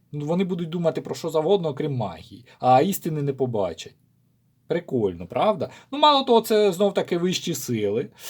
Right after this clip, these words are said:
Е, в такому контексті це вже темні сили йдуть. Ну, окей. На зло Росії і світлі, і темні, хай всі працюють, я не проти.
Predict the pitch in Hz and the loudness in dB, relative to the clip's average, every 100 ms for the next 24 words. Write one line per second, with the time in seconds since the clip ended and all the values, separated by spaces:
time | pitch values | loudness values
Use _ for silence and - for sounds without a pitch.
0 | - - - - - 196 208 214 214 214 | -10 -8 -8 -10 2 10 12 12 12 10
1 | 214 - 220 349 370 339 311 285 269 269 | 8 6 4 6 2 2 0 0 2 0
2 | 262 - 240 240 247 196 226 220 165 135 | 0 -2 0 4 2 4 0 4 6 6
3 | 107 101 95 - - 87 82 87 85 85 | 4 -6 -16 -14 -14 -14 -12 -14 -14 -16
4 | 90 - _ 392 466 466 427 - 240 160 | -16 -18 _ 2 8 8 8 6 6 6
5 | 120 95 98 143 180 208 233 269 214 277 | 2 -4 -14 -18 -12 -10 -2 0 2 6
6 | 285 262 240 - 277 262 208 196 202 247 | 6 6 2 0 -4 -4 -4 -6 -8 -6
7 | 269 262 214 196 185 240 240 208 190 202 | -6 -6 -6 -8 2 4 4 0 -4 -4
8 | 151 - 107 - 120 - 233 226 190 151 | -4 -10 -10 -6 -6 -4 -4 -2 -2 -6
9 | - 214 170 107 - 87 82 - | -6 -4 -2 -4 -10 -14 -16 -20